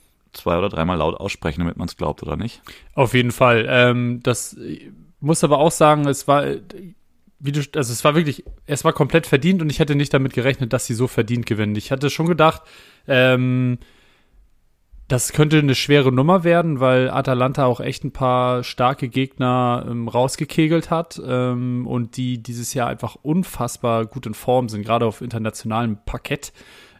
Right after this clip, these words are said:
Speaker 2: Ähm, in der Liga sind die jetzt, glaub ich, dieses Jahr nicht in die Champions League gekommen. Das ist ja so Überraschungsteam mit Bologna und Co.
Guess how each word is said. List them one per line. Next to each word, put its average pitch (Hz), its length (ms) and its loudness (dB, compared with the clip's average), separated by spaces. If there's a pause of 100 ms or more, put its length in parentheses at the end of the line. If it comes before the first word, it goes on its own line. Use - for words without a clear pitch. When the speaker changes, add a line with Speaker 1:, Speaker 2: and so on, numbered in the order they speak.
Speaker 2:
Ähm, 117 220 -2
in 117 60 -4
der 113 100 2
Liga 123 500 0
sind 110 200 -10
die 117 40 -2
jetzt, 113 140 -8
glaub 113 160 -4
ich, 107 80 -10
dieses 120 320 -6
Jahr 113 140 -4
nicht 113 560 -8 (100)
in 151 160 -10
die 156 180 -10 (160)
Champions 151 540 -6
League 135 140 -6
gekommen. 131 320 -6
Das 120 100 0
ist 117 160 -6
ja 123 80 -6
so 123 100 -4
Überraschungsteam 123 680 -6
mit 120 160 -8
Bologna 123 480 -2
und 107 160 -6
Co. 123 380 -4